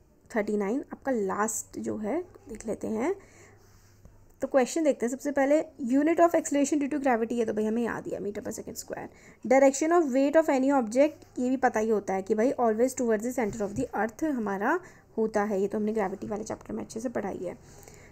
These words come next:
किसकी सेम यूनिट होती है, ये भी पता है कि भाई मास और वेट की सेम यूनिट होती है। वैसे आप यहाँ से भी आंसर्स देख सकते हैं। Object is the force which is attracted toward the earth। Weight is a force acting vertically downward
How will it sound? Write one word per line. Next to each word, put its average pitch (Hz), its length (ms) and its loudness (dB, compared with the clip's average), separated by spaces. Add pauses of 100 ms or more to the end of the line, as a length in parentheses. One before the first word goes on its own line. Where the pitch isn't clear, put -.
(100)
किसकी 349 260 6
सेम 349 240 8
यूनिट 330 260 6
होती 311 200 2
है, 302 60 2
ये 233 140 4
भी 254 100 0
पता 247 220 2
है 233 100 4
कि 233 100 -2
भाई 254 120 4
मास 220 280 0
और 233 80 2
वेट 208 220 0
की 262 120 -2
सेम 196 280 0
यूनिट 196 220 -6
होती - 200 -6
है। 170 100 -6
वैसे - 200 -6
आप - 140 -4 (220)
यहाँ 233 180 2
से 240 120 -2
भी 247 80 0
आंसर्स 233 300 0
देख 226 240 2
सकते 226 300 -4
हैं। 294 80 -2
Object 262 540 0 (520)
is 254 100 0
the 294 120 6 (120)
force 311 240 6
which 285 220 2
is - 80 -8
attracted 277 500 -2
toward 208 280 -2
the - 120 -4
earth। 196 300 -10 (1000)
Weight 311 380 6 (340)
is 285 160 2
a 359 120 0
force 311 240 6
acting 330 400 2
vertically 269 480 6
downward 247 420 4